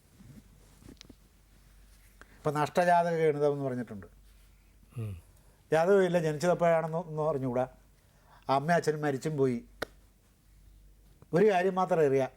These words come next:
Speaker 1: ജീവനുണ്ടെന്നുള്ള വിവരം മാത്രം അറിയാം.
Speaker 2: ഉം.
Speaker 1: നാളും അറിയാൻ പാടില്ല. എൻ്റെ ജാതകം ഉണ്ടാക്കാമെന്ന് ചോദിച്ചെന്നാൽ നല്ല ജ്യോത്സ്യന്മാർ ജാതകം ഉണ്ടാക്കി കൊടുക്കും. ഒത്തെന്നും വരും, ഒത്തില്ലെന്നും വരും.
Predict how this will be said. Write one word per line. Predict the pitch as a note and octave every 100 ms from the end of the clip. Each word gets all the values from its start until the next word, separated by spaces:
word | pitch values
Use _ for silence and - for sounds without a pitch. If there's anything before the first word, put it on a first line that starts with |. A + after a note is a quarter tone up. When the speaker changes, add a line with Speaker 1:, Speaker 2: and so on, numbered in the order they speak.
| _
Speaker 1:
ജീവനുണ്ടെന്നുള്ള | D3+ G3 A3+ G#3 E3+ E3+ D#3
വിവരം | D#3 C#3 C#3
മാത്രം | C3+ C3+ B2+
അറിയാം. | G#2+ - - -
Speaker 2:
ഉം. | A#2+ E2+ - - - - - -
Speaker 1:
നാളും | C#3+ D#3 E3
അറിയാൻ | D3 C3+
പാടില്ല. | C3 A#2 A#2+
എൻ്റെ | A2+ C3+ D3
ജാതകം | C#3 C#3 D3
ഉണ്ടാക്കാമെന്ന് | C#3 C3+ C#3+ C#3+ C#3+
ചോദിച്ചെന്നാൽ | C3+ C#3 D#3+ E3+ - -
നല്ല | D3 D3
ജ്യോത്സ്യന്മാർ | C#3+ C3+ C#3 D#3
ജാതകം | C#3 C#3
ഉണ്ടാക്കി | C3 A#2+ A#2
കൊടുക്കും. | A2 G2+ - - _ _ _ _ _ _ - -
ഒത്തെന്നും | F3+ F3 F#3+ F3
വരും, | D#3 F3
ഒത്തില്ലെന്നും | D3+ D3 D3 C3
വരും. | B2 A2+